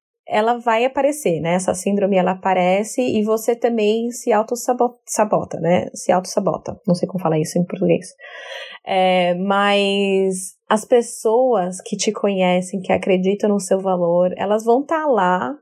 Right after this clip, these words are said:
falando, "Não", igual essa amiga no shopping, tá? Ela falou assim, "Não, para. Você, você, você se preparou, você sempre quis morar pra fora, você conseguiu agora, você tá indo com amor, encontrar com amor na sua vida e trabalhar numa vaga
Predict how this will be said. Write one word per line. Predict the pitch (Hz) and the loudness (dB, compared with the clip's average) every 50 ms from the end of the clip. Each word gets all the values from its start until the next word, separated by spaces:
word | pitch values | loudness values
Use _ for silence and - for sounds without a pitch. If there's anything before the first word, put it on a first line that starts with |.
| _ _ _ _ _ - - | _ _ _ _ _ -6 -2
falando, | 240 226 226 202 190 190 185 170 | 0 2 2 2 0 0 -2 -2
"Não", | 190 240 269 269 240 220 240 285 302 294 214 202 156 156 _ _ _ _ | -2 0 0 0 2 2 2 2 2 2 0 -2 -4 -10 _ _ _ _
igual | - 233 202 214 190 190 | -6 -2 2 2 2 2
essa | 220 - - 330 | 2 2 0 0
amiga | 311 311 254 311 | 0 0 0 0
no | 311 381 | 0 -2
shopping, | 381 - 415 262 247 262 262 - 226 185 170 156 _ _ | 0 0 2 2 2 2 0 -2 -4 -4 -4 -6 _ _
tá? | - 180 180 190 226 233 | -2 -2 0 0 2 2
Ela | 208 208 | 0 0
falou | 208 - 247 | 2 0 -2
assim, | 240 - 240 226 | 0 0 -2 -2
"Não, | 269 403 349 247 240 254 262 254 196 170 - _ - - - _ | -2 0 0 2 4 4 2 2 0 -4 -10 _ -20 -20 -16 _
para. | - 330 254 247 269 381 381 311 202 175 - - _ _ _ - - - - - | -4 -2 0 2 4 4 4 4 4 2 -2 -10 _ _ _ -20 -20 -20 -10 -4
Você, | - - - | -2 -2 -2
você, | - - - 370 | 0 0 0 0
você | 311 311 - 370 370 403 415 427 403 381 381 | 0 2 0 2 2 4 4 4 2 2 0
se | 381 392 | -2 0
preparou, | - 453 453 - 508 494 - 494 508 392 | 0 0 2 2 2 4 4 4 4 4
você | - 359 320 | 2 0 -2
sempre | - 381 415 403 494 523 523 - | 0 0 2 2 2 0 0 0
quis | - 277 403 415 415 | 2 4 4 4 4
morar | 359 302 247 233 | 4 4 2 2
pra | 233 240 226 | 0 -2 -2
fora, | - - 220 214 214 | 0 2 2 2 2
você | 214 277 | 2 -2
conseguiu | 277 - 349 349 359 - 427 392 302 233 247 269 330 349 | 0 0 0 0 2 2 2 2 2 2 0 2 4 4
agora, | 320 277 233 233 233 226 | 2 4 4 4 4 4
você | - 240 | 2 0
tá | 226 - 233 | 0 2 2
indo | 233 285 320 330 | 2 2 0 -2
com | - - 285 269 | -2 0 2 2
amor, | 247 247 240 240 240 | 2 4 4 2 2
encontrar | 233 233 - 214 - 233 269 | 2 0 -2 0 2 2 0
com | - 330 | 0 0
amor | 262 233 247 294 | 0 2 2 2
na | - 359 | 2 0
sua | - - 311 | 0 0 0
vida | 269 226 202 196 214 233 311 359 - - - - - - - - - | 2 2 0 2 2 2 2 2 0 -4 -14 -12 -10 -10 -10 -10 -10
e | 285 | -4
trabalhar | - 320 330 359 339 277 220 | -2 0 2 2 2 2 2
numa | 269 311 320 311 | 0 0 -2 0
vaga | 311 277 240 233 247 262 311 302 | 0 2 2 2 2 2 0 0